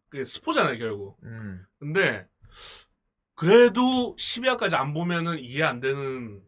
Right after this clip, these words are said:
Speaker 2: 그렇지.
Speaker 1: 어, 예, 십 화, 십이 화까지 봐야 이해가 되는
Speaker 2: 그렇지.
Speaker 1: 스토리.
Speaker 2: 예.
Speaker 1: 예, 그래서
Speaker 2: 그렇지.
Speaker 1: 어, 잘 짰다.
Speaker 2: 예.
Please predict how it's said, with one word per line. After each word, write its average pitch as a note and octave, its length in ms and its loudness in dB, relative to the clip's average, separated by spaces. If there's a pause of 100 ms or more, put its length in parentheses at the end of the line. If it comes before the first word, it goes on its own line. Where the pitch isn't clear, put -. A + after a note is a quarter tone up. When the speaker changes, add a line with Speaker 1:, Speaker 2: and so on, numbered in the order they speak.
(120)
Speaker 2:
그렇지. D#3+ 340 -2
Speaker 1:
어, D#3 240 6
예, C3 80 4
십 A3+ 220 -4
화, F#3+ 180 6 (160)
십이 A3+ 240 -2
화까지 G3+ 320 0
봐야 G#3 380 6
이해가 D#3 340 2
되는 C3 380 -4
Speaker 2:
그렇지. D#3+ 180 -2
Speaker 1:
스토리. C#3+ 240 -8
Speaker 2:
예. A2 800 -8
Speaker 1:
예, A#2 280 2
그래서 C3+ 240 0
Speaker 2:
그렇지. - 20 0
Speaker 1:
어, C3+ 240 4
잘 B2+ 160 -2
짰다. A2+ 600 -4
Speaker 2:
예. A#2 540 -6